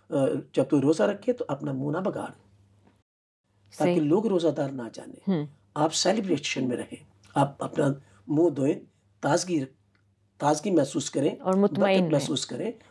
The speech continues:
Speaker 1: और मुतमईन रहें।
Speaker 2: ठीक,
Speaker 1: तो ये
Speaker 2: सही।
Speaker 1: उसका मुतजाद नहीं है, बल्कि ये एक फ़र्क फेल का जिक्र है, जिसको रोज़ा कहते हैं।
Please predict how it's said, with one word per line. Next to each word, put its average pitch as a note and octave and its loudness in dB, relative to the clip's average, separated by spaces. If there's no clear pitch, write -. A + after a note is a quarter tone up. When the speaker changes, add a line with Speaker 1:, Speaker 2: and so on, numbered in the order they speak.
Speaker 1:
और E3 4
मुतमईन A3+ 2
रहें। B3+ -6
Speaker 2:
ठीक, G3 2
Speaker 1:
तो - -4
ये F#3+ 2
Speaker 2:
सही। F#3 0
Speaker 1:
उसका D4 2
मुतजाद B3+ 2
नहीं C4 4
है, - -6
बल्कि F#3+ 2
ये G3 2
एक - 0
फ़र्क - -2
फेल D#3+ 2
का D#3 -4
जिक्र C#3+ 2
है, - 2
जिसको D3 2
रोज़ा C#3 4
कहते B2 -8
हैं। - -18